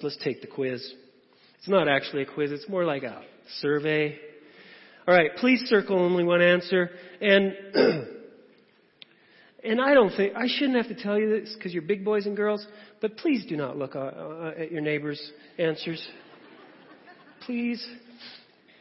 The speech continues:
I want to, question number one. I want to know God's will. I know, want to know what God's will is for me.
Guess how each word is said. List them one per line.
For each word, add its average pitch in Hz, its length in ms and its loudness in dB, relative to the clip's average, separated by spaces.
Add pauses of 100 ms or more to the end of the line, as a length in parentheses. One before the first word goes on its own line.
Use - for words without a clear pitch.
(4000)
I 196 140 6
want 254 440 6
to, 233 240 -4 (400)
question 220 300 2
number 185 140 2
one. 139 180 0 (260)
I 202 220 6
want 226 340 6
to 196 100 4
know 190 180 4
God's 165 460 2 (380)
will. 180 540 6 (120)
I 190 120 6
know, 262 260 6
want 214 240 4
to 196 80 -2
know 180 120 2
what 190 400 2
God's 185 300 2
will 180 300 4
is 156 200 0
for 147 80 -4
me. 131 240 -6